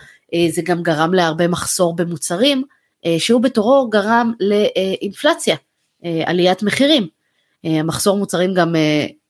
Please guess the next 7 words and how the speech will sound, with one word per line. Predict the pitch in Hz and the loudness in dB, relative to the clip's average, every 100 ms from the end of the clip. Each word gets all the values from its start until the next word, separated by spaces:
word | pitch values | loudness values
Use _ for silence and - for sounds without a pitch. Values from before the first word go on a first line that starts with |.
| _ | _
נבע | 156 151 160 | -6 -2 0
מהמלחמה | 160 160 156 151 156 147 - 151 160 | 0 0 0 0 -2 -2 -2 0 0
ב-, | 156 151 143 143 | 0 0 0 -2
בין | 151 151 | -2 -4
רוסיה | 156 160 151 | -4 -6 -6
לאוקראינה, | 135 131 123 - 208 240 247 226 208 214 - - - - | -2 -2 -4 -4 0 2 2 2 0 -2 -18 -20 -20 -12
אה, | - | -6